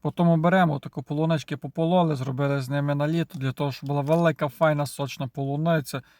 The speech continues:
Дітлашня буде жувати, сок буде текти, тому погнали. Також перебираємо,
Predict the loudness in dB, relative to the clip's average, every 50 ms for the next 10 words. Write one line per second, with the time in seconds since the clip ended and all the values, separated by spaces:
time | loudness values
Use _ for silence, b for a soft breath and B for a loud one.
0 | b b -8 -6 -4 -4 -6 -4 -2 -2 -2 0 0 0 -2 0 0 2 4 6
1 | 6 6 6 4 -2 -8 -8 -6 -8 -8 -6 -6 -6 -4 -6 -6 -6 _ -6 -6
2 | -6 _ _ -4 -2 -2 -2 -4 -4 -4 -2 -2 -2 -2 -4 -4 -2 -2 0 -2
3 | -2 -4 -6 -10 B B B B B B B B B B _ 2 2 2 2 -2
4 | -4 -4 -8 -14 _ _ -12 _ 0 0 2 2 2 2 2 2 2 2 0 -2